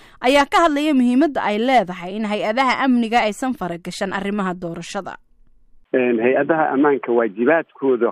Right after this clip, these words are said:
Speaker 2: qaran waxa waaye inay sugaan ammaanka muwaadinka Soomaaliyeed iyo xasiloonidiisa. Een, waan maqmaqlaaya in maaragtay la yiri, een, meelaha qaarkood ayay faragelin ay ku sameeyeen, laakiin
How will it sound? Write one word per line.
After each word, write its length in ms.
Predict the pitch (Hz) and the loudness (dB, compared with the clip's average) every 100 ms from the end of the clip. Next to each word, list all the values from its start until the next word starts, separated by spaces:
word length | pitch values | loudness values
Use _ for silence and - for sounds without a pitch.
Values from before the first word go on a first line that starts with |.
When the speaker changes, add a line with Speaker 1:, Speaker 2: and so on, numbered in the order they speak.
| - | 2
Speaker 2:
qaran 240 | 113 113 | 2 2
waxa 260 | 120 131 113 | 2 2 2
waaye 360 | 107 107 127 160 _ _ _ | 2 2 -2 -6 _ _ _
inay 200 | 139 139 117 | 2 2 2
sugaan 320 | 123 135 131 127 | 0 2 0 -2
ammaanka 640 | 120 123 151 135 - 123 | 0 2 2 0 0 2
muwaadinka 580 | 110 110 127 117 113 107 - | 4 4 4 0 -2 -4 0
Soomaaliyeed 580 | 110 107 104 113 143 - _ _ _ 131 | 2 2 2 2 2 -2 _ _ _ -2
iyo 140 | 123 | 0
xasiloonidiisa. 800 | 113 110 117 117 117 104 92 - - _ _ _ _ _ _ _ | 0 0 0 2 2 0 -6 -16 -20 _ _ _ _ _ _ _
Een, 480 | 117 117 113 113 110 | 2 2 2 2 2
waan 180 | 131 156 | 2 2
maqmaqlaaya 720 | 151 143 175 170 165 143 135 143 | 0 0 0 2 2 2 2 2
in 140 | 143 | 2
maaragtay 840 | 143 131 120 - - 113 107 107 107 | 4 2 2 -4 -2 0 2 0 0
la 60 | 104 | 2
yiri, 260 | 101 101 104 104 | 2 2 2 2
een, 320 | 101 101 101 _ _ _ _ | 2 2 -2 _ _ _ _
meelaha 360 | 117 120 135 131 | 2 2 0 0
qaarkood 480 | - 110 - 131 110 | 2 0 2 0 0
ayay 180 | 113 110 - | 0 -2 0
faragelin 440 | 113 95 123 135 | -2 2 0 0
ay 80 | 113 | -4
ku 120 | - | -8
sameeyeen, 500 | - 110 104 113 131 - _ _ _ | -2 2 4 2 0 -4 _ _ _
laakiin 320 | 120 117 131 | -2 0 -2